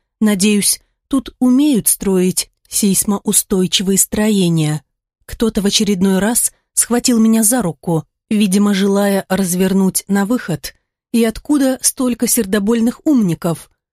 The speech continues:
«Я спешу», только и бросила Минару, дернув рукой. Не тут-то было.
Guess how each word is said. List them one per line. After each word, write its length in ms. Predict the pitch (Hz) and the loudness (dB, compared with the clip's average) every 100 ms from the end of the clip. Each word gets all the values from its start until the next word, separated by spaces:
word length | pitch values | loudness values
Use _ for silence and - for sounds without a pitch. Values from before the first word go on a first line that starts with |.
| _ _ | _ _
«Я 220 | 202 220 | 0 2
спешу», 640 | 214 - 233 - 190 170 - _ _ _ _ | 0 -2 -4 -2 0 -2 -4 _ _ _ _
только 300 | 208 202 220 | -2 0 0
и 60 | 196 | 0
бросила 400 | 196 202 214 190 | 0 0 0 2
Минару, 500 | 196 214 254 262 226 _ _ | 2 2 2 0 -2 _ _
дернув 440 | 202 202 190 196 - | 0 2 2 0 0
рукой. 500 | 233 233 185 147 - _ _ _ | -2 0 -2 -2 -8 _ _ _
Не 200 | 220 214 | 0 0
тут-то 440 | 202 - 180 - 196 | 0 -4 -4 -2 -2
было. 500 | 185 208 175 156 | 2 2 2 -2